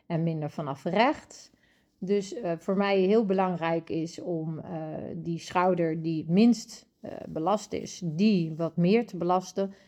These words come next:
Dus ik, eh, train ook aan de longe de ene kant wat meer op als aan de andere kant. En ik probeer dan ook erbij op te letten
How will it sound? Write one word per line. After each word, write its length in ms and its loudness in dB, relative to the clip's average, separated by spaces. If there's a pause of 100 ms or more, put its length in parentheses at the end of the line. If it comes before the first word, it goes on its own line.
(140)
Dus 160 -6
ik, 120 -2
eh, 380 0 (640)
train 360 2
ook 160 0
aan 200 0
de 100 4
longe 520 4 (260)
de 100 -8
ene 180 4
kant 240 -2
wat 140 -4
meer 240 4
op 140 -6
als 200 -12
aan 140 -4
de 60 -2
andere 400 2
kant. 400 2 (400)
En 320 -4
ik 180 -6
probeer 340 0
dan 200 0
ook 260 -4 (100)
erbij 320 -2
op 180 -2
te 100 2
letten 520 2